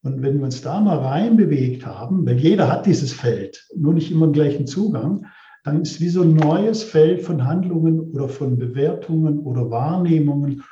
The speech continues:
oder auch von Aha-Effekten möglich. Und das finde ich sehr, sehr schön, weil eben viele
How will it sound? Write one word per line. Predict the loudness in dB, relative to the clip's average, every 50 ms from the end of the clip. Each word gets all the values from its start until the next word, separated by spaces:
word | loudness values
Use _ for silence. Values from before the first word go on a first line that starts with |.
| -20 -20 -20 _ _ -4
oder | 0 2 4 4 4 2
auch | 2 0 0 0 -2
von | -2 -2 0 0
Aha-Effekten | 0 0 -2 -4 -6 -10 -14 -18 -12 -8 -6 -2 0 0 2 2 2 0 0 -2 -4 -4 -6 -8 -10 -10 -8 -8 -8
möglich. | -6 -8 -8 -8 -10 -12 -14 -10 -8
Und | -6 -4 -2
das | -2 -2 -4 -6 -10 -16 _ _
finde | -2 -2 0 0 0
ich | -2 -2 -2
sehr, | -2 -2 -2
sehr | -2 -4 -6
schön, | -4 -4 -2 -2 0 0 0 0 -2 -4 -8 -20 -20 _ _ _ _ _ _ _ _ _ _ -8
weil | -4 -2 -2 -2
eben | -2 -2 0 0 0 0 -2 -4 -8 -12 -18 _ _
viele | _ -10 -4 -2 -2 0 2 2 0 0